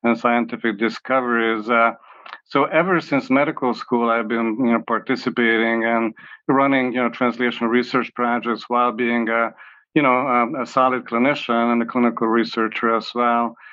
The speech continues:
And as you can imagine, this is not an easy career path, especially nowadays, you know, with grant funding as it is. So it had many ups and downs and twists and turns. What, what has been studied throughout is, is just being passionate about sort of all elements of,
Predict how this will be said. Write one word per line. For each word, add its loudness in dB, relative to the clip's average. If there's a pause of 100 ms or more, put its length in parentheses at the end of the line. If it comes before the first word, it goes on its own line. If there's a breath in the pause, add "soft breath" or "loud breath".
(220 loud breath)
And 2
as -2
you 0
can 0
imagine, 2
this -4
is -2
not 0
an 0
easy 4
career 0
path, -2
especially -2
nowadays, 0
you 2
know, 2
with 2
grant -2
funding 0
as -2
it 0
is. 0
So 0 (440 loud breath)
it 0
had -2
many 2
ups -2
and 0
downs 0
and 0
twists -4
and 2
turns. 0 (500 loud breath)
What, 0
what 0
has 2
been 0
studied -4
throughout 2
is, -2
is -4
just -2
being 0
passionate -4
about 0
sort -6
of -16
all 0
elements 0
of, -4